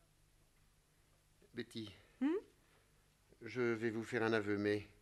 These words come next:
Speaker 1: ne le répétez à personne. Ma femme attendait un enfant,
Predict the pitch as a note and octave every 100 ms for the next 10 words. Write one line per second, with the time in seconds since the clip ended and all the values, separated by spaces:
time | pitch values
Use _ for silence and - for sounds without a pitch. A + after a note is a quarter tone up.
0 | _ _ - _ _ _ - A2 G#2 G#2+
1 | A#2 - D3+ C3 - F2+ F2 - _ _
2 | _ _ _ _ _ _ _ _ _ _
3 | _ _ - A2+ - A2 G#2 G#2+ G#2 G2+
4 | G2+ F#2+ - -